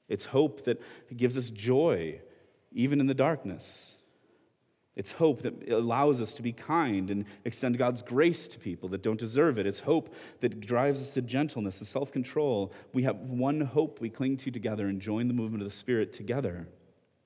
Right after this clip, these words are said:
And we need to know that what we see in Acts ten is that the doors get blown off and the Spirit comes down and Peter doesn't know what to do and they're trying to figure it out and they didn't have a theological grid for this. And we're gonna see next week in Acts eleven, so please come back because we see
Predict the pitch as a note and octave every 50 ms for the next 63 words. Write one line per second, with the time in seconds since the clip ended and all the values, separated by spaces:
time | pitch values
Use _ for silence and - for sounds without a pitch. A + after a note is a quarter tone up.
0 | _ _ _ _ _ _ - A2 G#2+ G#2+ G#2+ A2+ A#2 A2+ - C3+ B2+ B2 G#2+ F#2+
1 | F#2+ F#2+ G#2 G#2 - - - - - - - - G#2 G2 G#2 A2 A2 A2 A#2 A#2+
2 | - - - - - C3 C#3+ D3 C#3+ C3 A#2+ A#2 A#2 - - - - C#3 C3+ A#2
3 | G#2 G#2 - - G#2+ G#2 G#2+ G#2+ G2+ G2+ G2+ A2+ A#2 C#3+ D3 C3+ B2+ - - B2
4 | A#2+ A#2 A2+ G#2+ A2+ B2+ A#2 G2 F2+ F2 - - - - - _ - - - -
5 | - - _ - - G#2 G2+ G2+ - - - C#3 D3+ D3 - C#3+ A#2+ G#2+ A2+ A#2
6 | A#2+ A2+ G#2 G2 F#2 - - - C#3+ D3+ C#3+ B2+ B2 A#2 A2 G#2 G2+ E2+ - G2+
7 | F2+ F#2+ F2+ F#2 G2 G#2+ G#2 G#2 A#2 - D3+ C#3 C3+ B2 - A#2+ A#2 F#2+ F2+ F2+
8 | F#2 A2+ A2+ A2 A2 C#3 C3 B2 A#2+ A2+ A2 G#2+ - C3 C3 A#2+ B2 A#2 A#2 A#2
9 | G#2 G2+ F#2+ G2+ A2 A#2+ B2+ A#2+ - G#2+ F#2+ G2+ - C3 B2 B2 B2 A#2+ A#2 -
10 | - D3 C#3+ C#3 B2 - - - C#3+ D3 B2+ - A2+ A2 G#2+ G#2+ - A2+ A#2 B2+
11 | B2 A2 G2 - G2 - - C#3+ C#3+ C#3 A#2+ G#2 - - - - - - - -
12 | - A#2+ A2 G2+ A#2+ D3 C3 G2+ - - G2 - G2+ G2 A2+ A2 G#2 - - C#3+
13 | C#3+ C3 A#2+ A2+